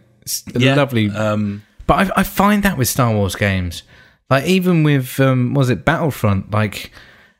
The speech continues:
Speaker 1: I remember
Speaker 2: It
Speaker 1: the
Speaker 2: looked
Speaker 1: first time
Speaker 2: lovely,
Speaker 1: playing that.
Speaker 2: Battlefront.
Speaker 1: And was it Battlefront, the shooting one, the first
Speaker 2: Yeah,
Speaker 1: person?
Speaker 2: the first one. Yeah.
Speaker 1: And I was just like, "It's just beautiful." And it, obviously all the sounds of Star Wars, and it, it gave it that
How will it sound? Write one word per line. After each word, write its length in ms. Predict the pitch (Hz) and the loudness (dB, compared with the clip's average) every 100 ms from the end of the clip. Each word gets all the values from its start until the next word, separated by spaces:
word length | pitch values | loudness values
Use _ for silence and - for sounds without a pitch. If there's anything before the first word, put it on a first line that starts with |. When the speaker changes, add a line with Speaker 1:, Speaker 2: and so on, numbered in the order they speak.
| - | -4
Speaker 1:
I 80 | 208 | 0
remember 200 | 202 185 | 2 2
Speaker 2:
It 20 | |
Speaker 1:
the 40 | 156 | 2
Speaker 2:
looked 120 | 139 | 0
Speaker 1:
first 200 | 151 92 | 0 2
time 100 | 147 | 0
Speaker 2:
lovely, 80 | 135 | 2
Speaker 1:
playing 220 | 156 151 | 0 2
that. 100 | 185 | 2
Speaker 2:
Battlefront. 220 | 196 82 - - _ _ _ _ _ _ _ - | 0 -4 -16 -20 _ _ _ _ _ _ _ -4
Speaker 1:
And 300 | 147 147 135 _ _ _ - | -2 -2 -6 _ _ _ -2
was 120 | 139 | 0
it 100 | 160 | 0
Battlefront, 600 | 165 160 - 175 151 - | 0 -2 0 0 0 -2
the 240 | 139 135 127 | 2 2 0
shooting 420 | - 180 120 107 | 0 0 2 0
one, 260 | 101 92 87 - | 2 0 -4 -8
the 100 | - | -4
first 180 | 120 131 | 0 2
Speaker 2:
Yeah, 60 | 110 | 2
Speaker 1:
person? 240 | 131 - | 0 0
Speaker 2:
the 60 | 110 | -2
first 140 | 107 101 | -2 -4
one. 280 | 98 98 95 - | -6 -8 -16 -10
Yeah. 300 | 113 104 95 98 _ _ - | -4 -4 -6 -12 _ _ -2
Speaker 1:
And 140 | 196 | 2
I 80 | 202 | 2
was 120 | 185 | 0
just 180 | 180 - | 0 0
like, 240 | 185 - - - | 0 -2 -8 -16
"It's 420 | - 87 131 - | -14 -4 -4 -2
just 300 | - 156 143 | 0 -2 0
beautiful." 680 | 180 208 202 - 127 101 92 | 0 2 0 0 0 0 -2
And 80 | 113 | -2
it, 240 | 120 - _ _ _ | -2 -4 _ _ _
obviously 340 | 143 131 120 127 | -2 0 0 0
all 100 | 110 | 0
the 100 | 98 | 0
sounds 320 | - 131 123 | 2 2 2
of 80 | 101 | -2
Star 220 | - 117 | 0 2
Wars, 260 | 113 110 101 | 2 0 -2
and 200 | 113 117 | 0 0
it, 180 | 113 - - - _ | -2 -8 -20 -20 _
it 120 | - | -6
gave 300 | 104 165 160 | 0 2 2
it 220 | 139 - - | -2 -2 0
that 280 | 139 131 | 0 -2